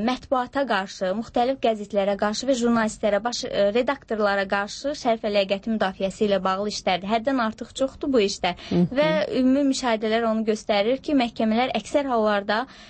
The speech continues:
Speaker 1: ə, bütün faktları qiymətləndirmədən, deyilən fikirlərin, yazılan, mətbuatda yazılanların ictimai üçün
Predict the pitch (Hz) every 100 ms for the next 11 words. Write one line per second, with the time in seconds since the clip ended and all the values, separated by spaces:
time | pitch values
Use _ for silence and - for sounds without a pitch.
0 | - - 202 196 _ - _ 226 277 294
1 | 240 220 226 226 226 220 214 202 196 190
2 | 226 226 214 214 208 208 - - - 269
3 | 269 277 330 320 - - - 262 233 220
4 | 220 233 233 233 233 247 247 247 - 247
5 | 311 285 254 233 233 226 226 226 254 269
6 | - 254 240 302 - 269